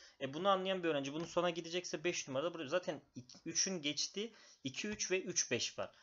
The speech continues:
E şimdi şunların yerini niye değiştireyim ki? Üçü ben buraya niye alayım ki? Üçün yeri değişecek ve üç sona gidecek belli. Üç ve beşin yer değiştirmesi lazım. Hemen değiştirmiş olayım. İlk olarak bir yer,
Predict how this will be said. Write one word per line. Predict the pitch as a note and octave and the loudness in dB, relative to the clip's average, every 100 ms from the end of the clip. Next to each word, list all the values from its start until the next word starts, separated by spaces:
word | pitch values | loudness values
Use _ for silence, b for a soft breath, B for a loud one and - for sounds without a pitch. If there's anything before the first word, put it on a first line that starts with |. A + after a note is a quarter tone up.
| b b | b b
E | - | -4
şimdi | F#3 | -2
şunların | E3 F3+ F3+ F#3+ | 0 4 6 6
yerini | G3 F#3+ F#3 F3+ | 4 2 2 0
niye | F3 F#3 | 0 2
değiştireyim | E3+ E3+ - G3+ G3+ | 2 0 -2 -4 -6
ki? | - | -8
Üçü | C3+ D3+ D#3 | -4 0 4
ben | D#3 | 4
buraya | D3+ D#3 D3+ | 4 2 2
niye | D3 D#3+ | 0 2
alayım | D3+ E3+ C#3 | 0 0 -6
ki? | - | -8
Üçün | - B2+ - | -6 -2 0
yeri | G3 F#3 F#3 | 2 0 0
değişecek | C3+ - F3+ F3 | -2 -2 -2 -4
ve | |
üç | D#3 E3 | -4 -6
sona | - C3+ C#3+ | -4 0 0
gidecek | B2+ G#2+ G2+ G2 - | 0 -4 -6 -8 -4
belli. | A2+ G2+ - b b | -4 -4 -12 b b
Üç | G#3+ - | -4 0
ve | C3+ | 0
beşin | A#2+ B2 G#3+ | 0 0 0
yer | F3 E3+ B2 | 2 2 2
değiştirmesi | A2 - - G2 F2+ - | -2 -4 -8 -12 -12 -10
lazım. | G2 F#2 F#2 B2+ | -8 -8 -10 -4
Hemen | G#3+ G3+ C#3 | 0 0 -2
değiştirmiş | A#2 A#2 - A#2 G#2 - | -2 -4 -4 -6 -8 -8
olayım. | A2+ E3 - B B - | -6 -6 -8 B B -2
İlk | A3 - | -2 4
olarak | E3+ C#3+ D3+ D3+ | 6 8 8 4
bir | D3+ | 0
yer, | B2+ A#2 A2 C3 | 0 -2 0 0